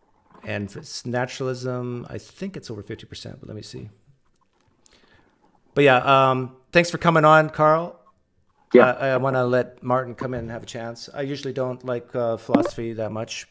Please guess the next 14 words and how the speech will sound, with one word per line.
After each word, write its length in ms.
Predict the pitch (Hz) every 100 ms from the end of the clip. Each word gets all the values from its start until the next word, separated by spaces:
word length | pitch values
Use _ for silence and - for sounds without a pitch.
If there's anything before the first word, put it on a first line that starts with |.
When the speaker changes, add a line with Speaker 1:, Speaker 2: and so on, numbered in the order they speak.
| -
Speaker 1:
but, 260 | 101 95
um, 460 | 104 101 98 98 98 _ _ _ _ _ _
I 80 | -
just 180 | - -
wanted 140 | 160
to 80 | 123
get 280 | 123 123 _ _ _ _ _ _
that 240 | 113 -
philos-, 760 | _ - 127 113 - - - - _ _ _
philosopher. 580 | _ 123 123 - 101 -
Oh, 100 | 120
here 160 | 120 143
it 60 |
is. 240 | 87 -